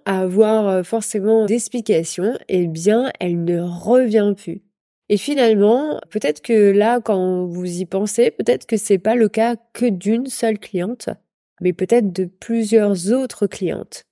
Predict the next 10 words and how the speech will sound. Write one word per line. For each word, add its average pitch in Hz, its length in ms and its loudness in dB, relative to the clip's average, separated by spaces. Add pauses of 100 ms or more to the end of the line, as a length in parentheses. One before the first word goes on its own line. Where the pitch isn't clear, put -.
(200)
Surtout 294 680 -2 (100)
dans 208 200 4
le 208 100 4
contexte 269 760 -6
actuel 254 600 -2
dans 196 160 0
lequel 233 560 0
on 170 300 -2
vit. 165 340 -8 (680)
Aujourd'hui, 254 680 2